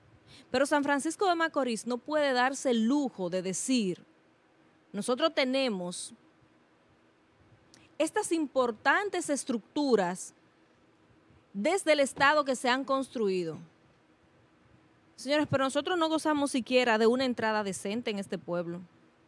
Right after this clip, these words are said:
Se han intentado, se han hecho, se han gastado, gastado millones de pesos en una letra bastante fea, horrible.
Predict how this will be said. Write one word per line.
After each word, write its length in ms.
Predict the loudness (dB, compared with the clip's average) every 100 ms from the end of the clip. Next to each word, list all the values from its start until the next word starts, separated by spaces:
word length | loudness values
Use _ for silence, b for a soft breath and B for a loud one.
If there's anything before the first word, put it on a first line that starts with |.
| _ _ _ b
Se 160 | -8 0
han 100 | 0
intentado, 1040 | 0 -4 0 0 -2 0 4 4 4 2 -2
se 160 | 2
han 240 | 2 2 2
hecho, 360 | 2 0 -2
se 100 | -4
han 80 | 0
gastado, 360 | 2 2 2 0
gastado 600 | 0 -2 0 4 6 6 2
millones 480 | 2 2 2 0
de 100 | -2
pesos 420 | -2 0 0 -2 -8
en 60 | -10
una 240 | -6 -4
letra 480 | -2 -4 -4 -8 -12 -16 _ _ _ _ _ _ -20 -20 -20 -20 -20 -12
bastante 580 | -4 -4 -2 -2 -2 -6
fea, 420 | -6 -6 -4 -4
horrible. 480 | -6 -6 -6 -8 -12